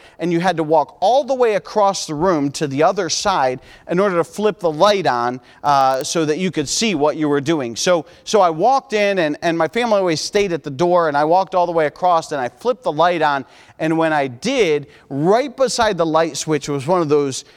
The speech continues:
it wasn't a wolf spider, it was different. It was one of those big honkin' spiders. And it gave me the shivers. I mean, most spiders,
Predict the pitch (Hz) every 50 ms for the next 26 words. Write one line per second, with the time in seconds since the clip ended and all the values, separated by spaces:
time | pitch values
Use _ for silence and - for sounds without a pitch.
0 | _ _ _ - 190 202 202 240 233 185 214 214 180 160 139 131 143 160 175 160
1 | - - - - 196 185 190 180 190 190 143 143 147 147 135 117 117 113 160 180
2 | 170 - 190 170 160 - - 175 170 170 147 123 147 165 160 151 135 139 139 131
3 | 120 - - 110 - _ - 202 208 202 151 151 - - 165 165 160 - - 147
4 | 127 117 - - - - 123 117 110 98 95 - - - - - - - - -
5 | _ _ _ _ _ _ _ _ _ _ _ _ _ _ _ _ _ _ _ _
6 | _ _ _ _ _ - 156 160 165 170 147 190 220 196 208 208 165 139 143 165
7 | 175 143 127 110 - - 139 117 98 104 107 104 - 160 180 202 202 202 226 277
8 | 311 294 - - - 277 262 247 247 247 247 214 - - -